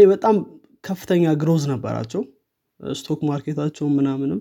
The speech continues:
ከዛም ጋር ተገናኝቶ ደግሞ በጣም ብዙ ሰው ቀጥሮ ነበር። ስለዚህ ሁለት ሺህ ሃያ አንድ ላይም ብዙ ሰው ቀጥረዋል። ከዛ በኋላ፣ እ፣ እስከ ሁለት ሺህ ሃያ ሁለት ሲቀጥሩ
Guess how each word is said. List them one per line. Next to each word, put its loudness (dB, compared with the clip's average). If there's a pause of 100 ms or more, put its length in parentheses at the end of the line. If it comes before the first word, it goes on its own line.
(600)
ከዛም 6
ጋር 4
ተገናኝቶ 2
ደግሞ 2
በጣም 2
ብዙ -2
ሰው -4
ቀጥሮ -4
ነበር። -10 (540)
ስለዚህ 2
ሁለት 4
ሺህ -8
ሃያ 0
አንድ 2 (680)
ላይም 0
ብዙ 0
ሰው -6
ቀጥረዋል። -2
ከዛ -6
በኋላ፣ 2 (880)
እ፣ -10 (140)
እስከ -4
ሁለት 6
ሺህ 0
ሃያ 6
ሁለት 4
ሲቀጥሩ 2